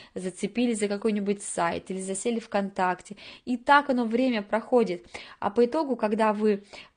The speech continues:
после часовых занятий садитесь, э, ну, как бы с-, начинаете оценивать, насколько я, э, эффективно позанималась. Оказывается, что из этого часа, э, вы там минут пятнадцать эффективно позанимались, всё остальное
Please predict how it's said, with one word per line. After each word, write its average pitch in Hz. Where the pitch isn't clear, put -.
после 233
часовых 220
занятий 202
садитесь, 202
э, 208
ну, 240
как 185
бы 185
с-, -
начинаете 196
оценивать, 196
насколько 247
я, 202
э, 190
эффективно 214
позанималась. 180
Оказывается, 220
что -
из 196
этого 185
часа, 208
э, 180
вы 208
там 185
минут 196
пятнадцать 196
эффективно 175
позанимались, 190
всё -
остальное 190